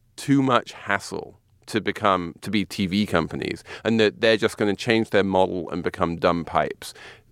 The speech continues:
selling internet service to people who can then buy whatever T V they like through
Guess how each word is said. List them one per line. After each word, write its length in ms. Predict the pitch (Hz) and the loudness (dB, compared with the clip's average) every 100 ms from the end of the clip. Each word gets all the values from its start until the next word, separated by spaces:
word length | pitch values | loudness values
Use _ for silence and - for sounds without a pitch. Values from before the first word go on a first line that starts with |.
| _ | _
selling 580 | - - 113 107 101 98 - _ | -8 2 4 6 4 0 -6 _
internet 420 | 120 110 107 85 | 0 2 2 2
service 340 | - 92 85 - | 4 4 4 -2
to 100 | 82 | -8
people 380 | 90 85 85 82 | -4 0 0 0
who 120 | 87 | -2
can 240 | 98 90 | -2 0
then 300 | 92 90 87 | 2 2 0
buy 460 | 82 85 82 80 80 | 2 4 6 4 2
whatever 420 | 62 87 87 82 | 0 2 2 0
T 180 | - 87 | -4 -4
V 160 | 82 | -2
they 140 | 80 78 | -2 0
like 260 | 76 73 | 0 -2
through 320 | - 82 80 | -4 -4 -4